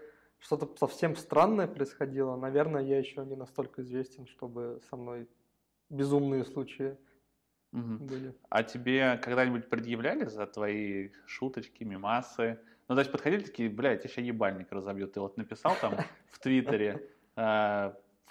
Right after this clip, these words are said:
Speaker 2: не знаю, шутку про Яндекс, и какой-нибудь индексоид, э, разъяренный такой: "Оп,
Speaker 1: Это од-,
Speaker 2: подкатил".
Speaker 1: одна из причин, почему я такие шутки не пишу, поскольку другим прилетает периодически. Нет, я наоборот, ты ж видишь,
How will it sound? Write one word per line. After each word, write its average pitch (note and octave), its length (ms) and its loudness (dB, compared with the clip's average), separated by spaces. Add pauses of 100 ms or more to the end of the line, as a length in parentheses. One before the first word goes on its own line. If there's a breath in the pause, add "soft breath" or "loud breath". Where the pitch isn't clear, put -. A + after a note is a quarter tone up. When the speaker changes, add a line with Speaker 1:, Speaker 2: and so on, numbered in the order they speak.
(220)
Speaker 2:
не A#2 140 0
знаю, G#2+ 200 0
шутку - 320 -4
про G#2+ 220 2
Яндекс, G#2 520 -2
и G2+ 240 -6
какой-нибудь G#2+ 360 -6
индексоид, A2+ 580 2
э, G2+ 160 -2 (380 soft breath)
разъяренный G#2+ 920 0
такой: G#2 260 -6
"Оп, A#2+ 160 2
Speaker 1:
Это G3+ 260 8
од-, B2+ 160 2
Speaker 2:
подкатил". A2 480 0 (160)
Speaker 1:
одна C#3+ 360 2
из E3 220 -2
причин, D3 440 0
почему D3+ 480 -2
я E3 140 6
такие C3+ 420 -2
шутки - 360 -6
не C3 120 -2
пишу, G#3 580 0 (100)
поскольку D3+ 1080 6 (200)
другим D3+ 460 4
прилетает E3 720 2
периодически. - 600 -4
Нет, C3+ 320 -4
я D#3+ 300 4
наоборот, F#3+ 560 2
ты - 80 -6
ж - 180 -18
видишь, - 300 -8